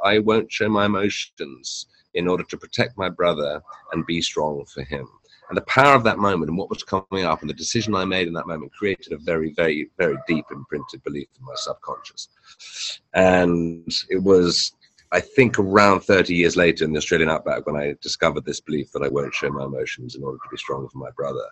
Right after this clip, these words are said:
And in the dissolution of that belief and seeing it for what it was, it, it just opened the, um, the, the floodgates. And I howled and howled and howled and sobbed. And it, and then I started laughing, laughing, laughing, because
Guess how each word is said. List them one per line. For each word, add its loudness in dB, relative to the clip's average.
And 0
in 2
the -2
dissolution 2
of -4
that -2
belief -2
and -10
seeing -2
it -6
for -8
what -2
it -6
was, -2
it, -10
it -14
just -10
opened -8
the, -10
um, -14
the, -8
the -14
floodgates. -8
And -4
I -8
howled 2
and -10
howled -6
and -12
howled -6
and -18
sobbed. 2
And -4
it, -8
and -2
then 6
I 8
started 2
laughing, 2
laughing, 0
laughing, -2
because -4